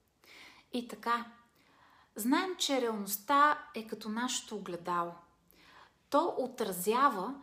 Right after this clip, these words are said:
всичко онова, което излъчваме от нас и всичко онова, което се съдържа вътре в нас. Много хора се опитват да променят реалността,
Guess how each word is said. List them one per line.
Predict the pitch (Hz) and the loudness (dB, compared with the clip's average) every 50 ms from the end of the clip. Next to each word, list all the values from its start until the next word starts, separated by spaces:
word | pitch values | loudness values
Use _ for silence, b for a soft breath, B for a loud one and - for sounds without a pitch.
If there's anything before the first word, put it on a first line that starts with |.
| - _ | -16 _
всичко | - - - 381 - - - - | -4 0 0 2 0 0 -4 -4
онова, | 285 262 240 226 226 269 294 285 - | -2 -2 -2 0 0 0 0 0 0
което | 254 254 262 262 - | 0 -2 -2 -2 -6
излъчваме | 254 226 214 208 202 214 240 294 302 - - - - 202 190 180 175 | -8 -8 -8 -6 -6 -6 -6 -6 -6 -6 -8 -6 -6 -8 -8 -6 -8
от | 165 160 - - | -10 -10 -12 -8
нас | 175 175 214 285 277 - | -6 -4 -4 -4 -4 -6
и | 277 | -8
всичко | - - 349 - - - - 320 | -6 -6 -6 -6 -8 -8 -2 -2
онова, | 277 233 - - 285 285 - | -2 0 0 0 -2 -2 -2
което | - 269 277 269 277 | -4 -6 -6 -4 -6
се | - - - 233 | -6 -6 -4 -4
съдържа | - - - 185 170 170 220 262 285 294 254 226 220 | -6 -4 -4 -6 -6 -4 -4 -4 -4 -4 -4 -4 -6
вътре | 196 185 220 226 226 233 202 | -6 -6 -8 -8 -8 -10 -10
в | 175 160 160 - - | -10 -10 -12 -14 -12
нас. | 180 170 160 156 - - - - - B B B B B B B B B B B B | -12 -12 -12 -10 -12 -12 -12 -12 -16 B B B B B B B B B B B B
Много | 269 294 392 440 392 349 | 0 2 4 4 4 2
хора | - - - 294 294 285 269 220 190 220 277 277 B B B B | 0 -2 4 6 8 8 8 6 4 0 -2 -4 B B B B
се | - - - - | -10 -8 -4 -4
опитват | 226 208 214 - - 381 - - - 294 233 208 | -4 -4 -4 -2 -2 -2 -2 -2 -6 -6 -2 0
да | 208 220 220 | -2 -2 -2
променят | - 214 208 202 196 196 214 269 294 277 - | -2 -6 -6 -4 -4 -2 -2 -2 -2 -2 -4
реалността, | 247 233 214 202 185 185 - - - - 175 196 262 277 | -4 -2 -4 -4 -6 -6 -8 -8 -4 -4 -4 -4 -4 -6